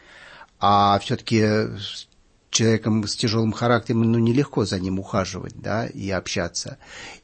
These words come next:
И, э, когда он умер, э, был, было очень много людей на его погребении, и поехали на кладбище, хотя это было далеко, вот, э,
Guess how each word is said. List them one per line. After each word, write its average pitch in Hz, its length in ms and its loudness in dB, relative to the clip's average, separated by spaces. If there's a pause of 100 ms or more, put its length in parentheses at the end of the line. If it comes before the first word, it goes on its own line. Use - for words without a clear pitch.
И, 113 600 4
э, 107 380 -6
когда 117 340 4
он 120 140 4
умер, 165 400 4
э, 104 400 -2
был, 110 260 -2
было 110 240 -2
очень 104 260 -2
много 135 220 0
людей 131 720 -2
на 95 440 -2
его 101 440 -4
погребении, 104 880 0
и 104 40 -4
поехали 104 540 -2
на 117 160 0
кладбище, 107 640 0
хотя 98 220 -4
это 101 120 -2
было 107 240 0
далеко, 104 640 -2
вот, 104 320 -10
э, 98 360 -4